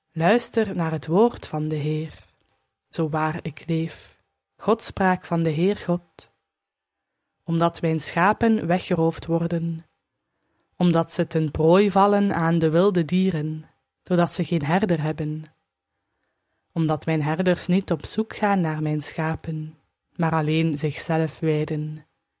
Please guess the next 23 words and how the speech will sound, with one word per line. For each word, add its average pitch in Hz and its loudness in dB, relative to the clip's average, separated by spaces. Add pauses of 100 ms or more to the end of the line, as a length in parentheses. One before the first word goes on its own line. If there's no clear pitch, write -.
en 151 -2
niet 185 -2
mijn 151 -2
schapen. 151 -6 (1400)
Daarom, 151 -2
herders, 151 -6
hoor 175 2
het 160 -6
woord 151 -2
van 151 -2
de 156 -2
Heer. 151 -4 (720)
Zo 156 -2
spreekt - -6
de 160 -2
Heer 151 -2
God. - -12 (1000)
Ik - -8
keer 185 4
mij 156 0
tegen 160 0
de 147 -4
herders. 151 -8